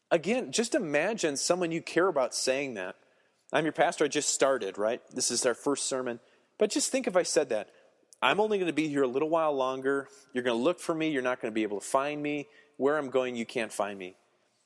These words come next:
Imagine me explaining this to your kids, or you doing this to your kids. "I'm gonna go where I'm going. You can't go. You're not gonna find me." This would be, like, scary stuff. So what's the first thing that pops in your brain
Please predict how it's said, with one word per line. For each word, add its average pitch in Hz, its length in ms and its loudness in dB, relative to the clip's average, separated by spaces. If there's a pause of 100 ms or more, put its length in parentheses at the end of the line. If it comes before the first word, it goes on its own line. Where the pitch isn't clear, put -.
Imagine 175 320 0
me 180 100 2
explaining 165 460 -2
this 147 140 -2
to - 100 -4
your 139 80 2
kids, 127 240 -2
or 123 60 0
you 131 140 0
doing 143 180 -2
this 135 220 -6
to 131 60 -2
your 117 60 0
kids. 101 400 -6 (680)
"I'm 139 160 2
gonna 185 160 0
go 151 440 2 (240)
where 143 220 2
I'm 165 140 -2
going. 143 460 -2
You 127 140 -2
can't 156 360 -2
go. 139 380 2
You're 117 180 -2
not 123 220 -2
gonna 147 100 2
find 127 340 0
me." 98 240 -10 (520)
This 185 280 2
would 240 140 -2
be, 135 160 -2
like, 120 220 -2
scary 143 440 0
stuff. - 300 2
So - 100 -2
what's 175 200 0
the 165 80 -4
first - 440 0
thing 160 180 0
that 123 120 -4
pops - 320 -2
in 135 60 -6
your 117 100 -2
brain 110 380 -4